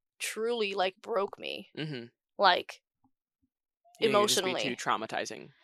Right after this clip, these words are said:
Speaker 2: to keep
Speaker 1: Yeah,
Speaker 2: going.
Speaker 1: it would just be traumatizing. I think for me, I get emotionally attached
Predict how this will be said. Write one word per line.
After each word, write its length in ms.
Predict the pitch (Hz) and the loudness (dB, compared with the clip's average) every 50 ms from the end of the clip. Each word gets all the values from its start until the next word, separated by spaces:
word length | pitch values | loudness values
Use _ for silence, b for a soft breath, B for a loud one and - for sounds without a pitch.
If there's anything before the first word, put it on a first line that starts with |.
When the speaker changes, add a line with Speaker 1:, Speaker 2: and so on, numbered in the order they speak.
| b b - | b b -6
Speaker 2:
to 100 | - 262 | 0 6
keep 80 | 254 | 8
Speaker 1:
Yeah, 420 | 240 220 208 196 185 180 151 156 190 | 10 12 12 12 12 12 10 8 6
Speaker 2:
going. 100 | 196 - - _ | 2 -4 -6 _
Speaker 1:
it 100 | - 302 | 6 8
would 100 | 339 339 | 8 8
just 140 | 262 294 - | 8 6 2
be 80 | - - | 2 4
traumatizing. 500 | - 220 196 185 190 202 190 190 196 196 | 6 6 6 6 6 4 2 4 2 2
I 60 | 220 | 2
think 140 | 254 254 247 | 2 0 0
for 120 | - 240 | -2 -2
me, 140 | 220 214 208 | 2 4 4
I 100 | 196 208 | 4 4
get 160 | 208 202 - - | 4 2 0 0
emotionally 600 | - 214 202 202 202 202 202 - 220 214 196 190 180 | -2 0 2 2 2 2 2 0 0 0 -2 -2 -2
attached 640 | 180 - 196 180 170 170 175 - - - - - | 4 6 8 10 10 8 8 4 0 0 -2 -4